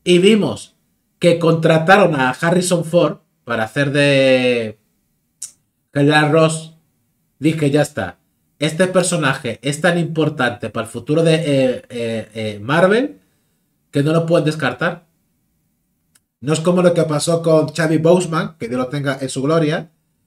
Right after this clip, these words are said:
que colgaron la camiseta, por así decirlo, "Nadie será T'Challa,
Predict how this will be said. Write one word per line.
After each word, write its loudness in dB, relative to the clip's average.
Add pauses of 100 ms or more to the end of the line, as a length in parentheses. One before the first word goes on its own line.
(360)
que 0
colgaron 4
la 0
camiseta, -2
por -6
así -6
decirlo, -4
"Nadie 2
será 0
T'Challa, -8